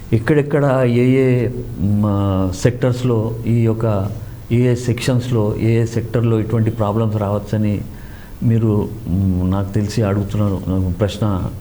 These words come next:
ఒకటి ఏంటంటే, ఆ, స్కూల్ రికార్డ్స్ కావచ్చు, ఆ, ఇంటర్మీడియట్ డిగ్రీ ఆ యొక్క రికార్డ్స్ కావచ్చు, ఆ తర్వాత,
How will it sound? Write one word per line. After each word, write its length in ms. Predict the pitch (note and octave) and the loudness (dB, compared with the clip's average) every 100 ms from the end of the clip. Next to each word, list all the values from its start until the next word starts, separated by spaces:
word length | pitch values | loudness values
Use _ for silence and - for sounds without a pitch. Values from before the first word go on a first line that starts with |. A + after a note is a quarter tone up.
| - - - G2+ | -14 -14 -8 -4
ఒకటి 280 | A2 G2+ | 0 0
ఏంటంటే, 540 | G#2 G#2+ G#2+ A#2+ F2+ B2 - - - - - - - - A2 | 2 0 0 0 0 -2 -8 -12 -14 -16 -16 -16 -14 -6 -2
ఆ, 240 | G#2 G2+ | 0 0
స్కూల్ 360 | G2 - C#3 B2+ | 0 0 2 2
రికార్డ్స్ 380 | A#2+ A2+ - - | 0 0 -2 -2
కావచ్చు, 500 | G#2 G2+ G2 - - - - - - - - - - - - - G#2 | -2 -2 -2 -6 -8 -10 -14 -16 -16 -16 -16 -16 -16 -16 -16 -10 -4
ఆ, 500 | F#2+ F2+ F2+ F2 E2+ E2+ - - - - - A2+ | 0 0 0 0 -4 -8 -14 -16 -16 -14 -4 0
ఇంటర్మీడియట్ 800 | A2+ A#2 A2 A2+ A2 A2+ G2+ - G#2 G2 F#2+ F#2+ | 2 2 2 2 2 0 0 0 0 2 0 0
డిగ్రీ 480 | G#2+ G#2+ G#2+ G#2 - - - - - - - | 0 0 0 0 -4 -10 -16 -16 -16 -8 -2
ఆ 240 | G2+ G2+ | 0 2
యొక్క 280 | F#2+ F#2+ G2+ F2+ F2 - | 2 0 0 -2 -4 -4
రికార్డ్స్ 420 | G2+ - G#2 F#2+ | -2 0 0 -2
కావచ్చు, 680 | - F#2+ F#2+ F2+ - - - - - - - - | -2 -2 0 -2 -6 -10 -10 -16 -16 -18 -18 -6
ఆ 120 | G#2+ G#2+ | -2 0
తర్వాత, 500 | A2+ A2 A#2 A#2 | 2 2 2 2